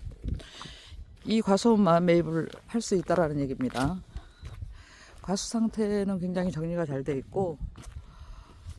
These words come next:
어, 저기 보시면 이렇게, 어, 주택들이 있는데요. 이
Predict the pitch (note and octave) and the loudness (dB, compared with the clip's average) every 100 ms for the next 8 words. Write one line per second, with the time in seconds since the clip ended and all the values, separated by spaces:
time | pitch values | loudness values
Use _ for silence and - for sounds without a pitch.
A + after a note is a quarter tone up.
0 | - - F3 E3+ E3+ E3 G3+ F#3+ F#3 F#3+ | -12 -12 -10 -8 -8 -8 -6 -6 -6 -6
1 | E3+ E3 D#3 D3 - C#3+ D3 G3 - - | -4 -2 -2 -4 -6 -6 -4 -6 -8 -10
2 | - - - - - - - - _ - | -12 -12 -12 -10 -12 -14 -16 -20 _ -20
3 | - _ - E3+ D#3+ - - - A3+ - | -20 _ -14 -12 -12 -14 -14 -4 -4 -2
4 | G3+ E3 E3 D#3 C#3+ D3 D3 C3 E3+ A3 | -2 0 -2 -2 0 0 -2 -2 0 0